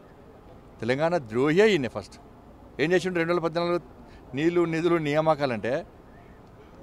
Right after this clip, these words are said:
ఇలా నల్గొండ, పాలమూరు, ఖమ్మం, ఆ, రంగారెడ్డి జిల్లాలో ఎడారికి మారే కారణం ఎవరు? ఈయనే కదా.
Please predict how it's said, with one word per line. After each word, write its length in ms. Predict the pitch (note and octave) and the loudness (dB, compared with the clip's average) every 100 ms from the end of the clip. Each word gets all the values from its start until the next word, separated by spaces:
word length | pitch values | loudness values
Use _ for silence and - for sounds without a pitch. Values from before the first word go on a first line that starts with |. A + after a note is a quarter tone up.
| D3 | 0
ఇలా 140 | D#3+ D3+ | 0 0
నల్గొండ, 340 | B2+ C#3 E3 E3 C3+ A2+ - - A2+ | 0 0 0 0 -2 -6 -18 -8 0
పాలమూరు, 500 | C3+ D#3+ E3 D3+ A2 - - - - | 2 4 2 -2 -4 -18 -20 -18 -2
ఖమ్మం, 340 | C3 D#3+ D#3+ A2+ - - - - - - - - G2+ | 0 2 0 -2 -14 -20 -20 -20 -20 -20 -20 -16 -10
ఆ, 40 | G2 F#2+ F#2+ F#2+ F#2+ F#2 F2+ F2+ F2+ | -8 -8 -8 -10 -12 -14 -16 -18 -10
రంగారెడ్డి 320 | A#2 E3 E3+ D3 | 0 2 2 2
జిల్లాలో 260 | D3+ D#3+ C#3+ C3 | 0 2 4 4
ఎడారికి 300 | D#3 D#3+ D#3 | 4 2 0
మారే 200 | D#3 D3 C#3 | 0 0 -2
కారణం 260 | C#3+ D#3 D#3 | -2 -2 -4
ఎవరు? 160 | D#3 D#3 C#3 | -4 -4 -2
ఈయనే 180 | D#3+ F3+ | 4 6
కదా. 140 | F3 | 6